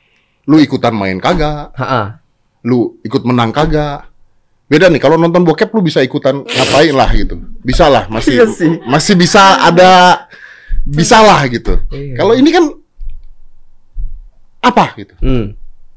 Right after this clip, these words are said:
Speaker 2: Bandinginnya bokep ya?
Speaker 1: Ah.
Speaker 2: Eh, kalau misalnya game,
Speaker 1: Hmm.
Speaker 2: banyak faktor
Speaker 1: Oke.
Speaker 2: orang nonton.
Speaker 1: Oke.
Speaker 2: Ada yang menonton karena pengen lihat cara dia main, biar bisa belajar.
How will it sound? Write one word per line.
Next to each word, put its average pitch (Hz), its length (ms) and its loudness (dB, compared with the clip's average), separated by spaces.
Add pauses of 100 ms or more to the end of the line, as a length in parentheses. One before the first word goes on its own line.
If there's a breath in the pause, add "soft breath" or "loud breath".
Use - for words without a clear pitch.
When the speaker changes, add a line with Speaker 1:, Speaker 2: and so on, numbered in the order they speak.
(180)
Speaker 2:
Bandinginnya 117 440 -6
bokep 123 400 -8
ya? - 140 -14 (340)
Speaker 1:
Ah. 85 240 -12
Speaker 2:
Eh, 143 400 2
kalau 202 300 4
misalnya 220 840 4 (800)
game, 135 560 0
Speaker 1:
Hmm. 95 260 -10
Speaker 2:
banyak 190 300 2
faktor - 520 -4 (240)
Speaker 1:
Oke. - 120 -14
Speaker 2:
orang 139 200 -2
nonton. 127 280 -2 (220)
Speaker 1:
Oke. - 340 -14 (120)
Speaker 2:
Ada 170 380 2
yang 208 160 4
menonton 170 560 2
karena 180 260 -4
pengen 175 340 -2
lihat 175 380 -2
cara 156 220 -2
dia 147 160 0
main, 151 500 -4 (100)
biar 123 380 -6
bisa 135 240 -8
belajar. 131 520 -2